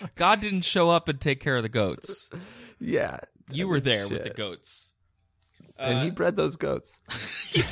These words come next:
Speaker 1: did bre-, <laughs> so he seems like he's, like, he's leveled up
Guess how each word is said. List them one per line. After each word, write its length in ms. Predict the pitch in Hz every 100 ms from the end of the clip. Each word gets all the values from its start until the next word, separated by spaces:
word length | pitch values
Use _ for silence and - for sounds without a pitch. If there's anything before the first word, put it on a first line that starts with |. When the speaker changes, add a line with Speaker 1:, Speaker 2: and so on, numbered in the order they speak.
| 175
Speaker 1:
did 240 | 277 202 151
bre-, 100 | 220 131 _ _ - 349
<laughs> 500 | _ - - - -
so 200 | - 196
he 180 | 185 202
seems 300 | 254 269 254
like 140 | 214
he's, 240 | 196 180
like, 340 | 165 147 - - _ - - - -
he's 500 | 143 139 131 - -
leveled 460 | - 123 139 151 143
up 280 | 127 123